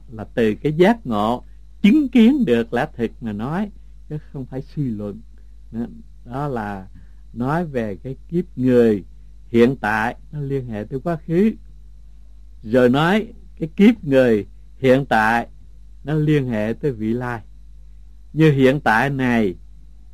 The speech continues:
có nhiều người họ cứ ngỡ rằng mình khôn ngoan, khéo léo, làm tội lỗi nhưng mà tránh được luật pháp nhà nước á, thì yên, phải không?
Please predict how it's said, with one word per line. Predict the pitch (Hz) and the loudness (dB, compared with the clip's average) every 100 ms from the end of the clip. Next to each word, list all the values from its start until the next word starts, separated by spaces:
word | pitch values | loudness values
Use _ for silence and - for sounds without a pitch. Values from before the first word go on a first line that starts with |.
| - | -14
có | 147 185 | -4 0
nhiều | 180 135 113 | 2 2 2
người | 123 117 110 104 - - | 2 2 0 -4 -14 -16
họ | 127 131 | -14 -6
cứ | 170 131 | -6 -4
ngỡ | 110 143 | -6 -6
rằng | 160 113 104 101 - - - - - - - - - 120 | -6 -8 -10 -16 -20 -20 -20 -20 -20 -20 -20 -20 -20 -6
mình | 123 113 110 110 | -2 0 0 -4
khôn | - 160 156 | 0 0 2
ngoan, | 156 160 156 147 - - - - - - | 0 0 0 -4 -8 -20 -20 -20 -20 -4
khéo | 160 180 | 0 2
léo, | 190 175 190 214 220 - - - - - - | 2 0 0 -2 -4 -10 -20 -20 -20 -20 -8
làm | 127 113 110 | -2 -2 -2
tội | 104 117 135 | -2 0 2
lỗi | 117 120 165 233 226 156 | 2 2 2 0 -4 -10
nhưng | 147 135 | -10 -8
mà | 107 - | -10 -2
tránh | 190 262 294 | 2 2 2
được | 120 117 | -2 -2
luật | 120 117 | -2 -2
pháp | 170 208 - | -4 -6 -6
nhà | 113 | -6
nước | 117 180 202 160 | -2 -2 -4 -8
á, | 151 143 | -10 -12
thì | - - | -14 -4
yên, | 135 120 - - - - - - | -2 -2 -6 -20 -20 -20 -18 0
phải | 151 | 0
không? | 160 | 2